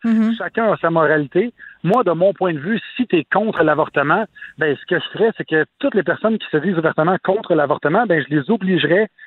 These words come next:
Speaker 2: à adopter le bébé qui a pas été avorté.
Speaker 1: <laughs>
Speaker 2: C'est quand t'es rendu avec, euh, vingt-deux personnes chez vous en bas de dix-huit ans, peut-être qu'à un moment donné, tu te dis, « Ouais, je suis peut-être un petit peu plus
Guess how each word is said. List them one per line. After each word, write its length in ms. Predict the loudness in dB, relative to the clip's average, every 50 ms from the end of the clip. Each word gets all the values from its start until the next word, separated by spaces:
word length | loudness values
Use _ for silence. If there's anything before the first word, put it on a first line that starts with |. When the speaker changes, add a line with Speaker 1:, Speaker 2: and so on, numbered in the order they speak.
| -20 -10 _
Speaker 2:
à 120 | -2 0 0
adopter 360 | 0 0 -2 -2 _ -4 -4
le 60 | -2
bébé 260 | -2 -2 0 0 0
qui 80 | -2 -2
a 40 | -2
pas 120 | -2 0
été 100 | 0 2
avorté. 380 | 2 0 0 -2 -4 -6 -8 -8 _
Speaker 1:
<laughs> 80 | -6
Speaker 2:
C'est 440 | -6 -6 -6 -8 -14 -14 -10 -6 -2
quand 120 | -2 0 0
t'es 120 | 2 2
rendu 220 | 2 2 2 0
avec, 180 | 0 0 0 0
euh, 160 | 0 0 2
vingt-deux 360 | 2 0 0 0 0 0 0
personnes 400 | 0 -2 -4 -2 -2 -2 -2 -2 -2 -4
chez 100 | -4 -2
vous 140 | 0 0 0
en 80 | 2
bas 100 | 2 0
de 60 | 0 -2 -6
dix-huit 200 | -18 -12 -6 -2 -2
ans, 80 | -2 0
peut-être 140 | -2 -2 -2
qu'à 80 | -2 -2
un 60 | -2
moment 120 | -2 0 0
donné, 120 | 0 -2
tu 140 | -4 _ -4
te 40 | -2
dis, « 60 | 0
Ouais, 520 | 0 2 2 2 2 4 4 2 2 2 0
je 60 | -2
suis 100 | -4 -4 -4
peut-être 180 | -2 0 0
un 100 | 0 0
petit 100 | -2 -2 -2
peu 60 | -4
plus 220 | -2 0 0 -2